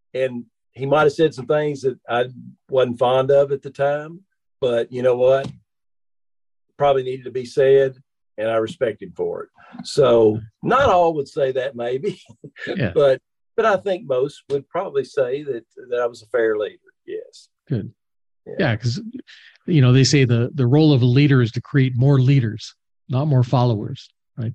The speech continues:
Speaker 1: Exact-, there you go. And you've got, you've got to learn to delegate, and, but, but you, to give people the tools. I, I didn't have any problem delegating,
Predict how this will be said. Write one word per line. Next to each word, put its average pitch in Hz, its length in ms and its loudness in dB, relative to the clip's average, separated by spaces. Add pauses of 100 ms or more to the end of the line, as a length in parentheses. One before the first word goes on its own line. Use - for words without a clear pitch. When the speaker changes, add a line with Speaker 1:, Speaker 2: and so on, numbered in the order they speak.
Speaker 1:
Exact-, 135 640 0
there 139 140 6
you 135 200 -2
go. 131 340 4
And 120 180 -8
you've 139 120 -10
got, 185 220 -2 (460)
you've 120 200 -14
got 135 180 4
to 160 100 0
learn 165 280 2
to 143 60 -14
delegate, 135 640 -2 (200)
and, 113 340 -4 (140)
but, 120 400 -2
but 170 240 2 (500)
you, 123 240 -16 (400)
to 131 180 -2 (480)
give 143 220 2
people 151 240 2
the 123 120 2
tools. 127 520 2
I, 143 260 0
I 170 100 0
didn't 185 200 -6
have 165 140 -4
any 160 100 -6
problem 143 440 -2
delegating, 117 340 -6